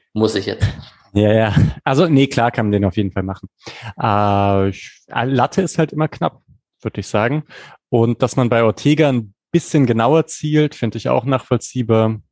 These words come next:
Speaker 2: Äh, ich hab's jetzt, ich hätt's halt gern mal aus einem Kamerawinkel gesehen, der so hinter Jeong ist. Ähm, und man dann vielleicht genauer sehen kann, wie viel vom Tor frei ist, weil ich so irgendwie immer ein bisschen schwer einzuschätzen fand, wie viel,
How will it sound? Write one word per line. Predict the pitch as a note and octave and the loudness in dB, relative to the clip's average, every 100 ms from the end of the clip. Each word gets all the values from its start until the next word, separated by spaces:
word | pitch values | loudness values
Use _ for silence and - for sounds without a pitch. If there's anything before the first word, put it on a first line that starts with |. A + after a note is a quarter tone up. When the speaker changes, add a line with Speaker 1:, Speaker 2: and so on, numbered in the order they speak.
| _ _ - | _ _ -12
Speaker 2:
Äh, | F#2+ F#2 G2 | -6 -2 -2
ich | F#2+ B2 | -2 -4
hab's | - | -2
jetzt, | A#2+ - - - A#2 | -4 -4 -18 -12 -6
ich | - | -2
hätt's | C3+ D3 | 0 0
halt | B2+ | 0
gern | A#2+ B2 | 0 2
mal | A#2+ | 2
aus | A2+ - | 2 0
einem | G2+ | -2
Kamerawinkel | A#2+ A#2+ G#2+ G#2 A2 A2+ | 0 0 0 -2 -2 0
gesehen, | G#2 G2 G#2+ G#2 G2+ | -2 0 2 2 0
der | G#2 G2+ | 2 0
so | F#2+ G2+ G2 G#2 - - | 2 0 2 2 -2 -12
hinter | F#2 B2 C3+ G#2 G2+ G2 - | 0 0 2 2 2 0 -2
Jeong | G#2 G#2+ G2+ G#2+ | 0 0 2 -2
ist. | G2 - - _ _ _ _ - | -4 -8 -18 _ _ _ _ -4
Ähm, | G#2 F#2+ F#2+ F#2+ - _ _ - _ _ | 0 0 0 -2 -6 _ _ -20 _ _
und | - G2 F#2+ - - | -2 2 2 0 -2
man | G2 | 0
dann | G#2 G2+ | 0 0
vielleicht | A2+ G2 - | 0 0 0
genauer | G2+ G2+ G#2 | 0 2 2
sehen | G#2+ A2 | 2 0
kann, | - F#2 F#2+ F#2 | 0 -2 -2 -4
wie | G2 | -2
viel | - F#2+ F#2+ | 0 0 0
vom | G2 F2+ | -4 -4
Tor | G2+ F#2 | -2 -2
frei | - F#2 G2+ | -2 0 0
ist, | G2+ - - | 0 -4 -4
weil | F#2+ | -4
ich | G2 - | -2 0
so | G#2+ A2+ | 2 2
irgendwie | A#2+ G#2+ G2+ A2+ | 2 -2 -2 0
immer | A2+ | 0
ein | A2 | 0
bisschen | G#2 - G2+ | -2 -4 -4
schwer | - G#2+ G#2+ - - - | 0 2 0 -2 -20 -10
einzuschätzen | - G#2 - - G2 - F#2+ | -6 -4 -4 -4 -4 -4 -8
fand, | - F#2+ F#2+ - _ _ _ | -4 -4 -4 -10 _ _ _
wie | G#2+ F#2 | -2 -2
viel, | - G2+ F#2+ G2 | 0 2 2 0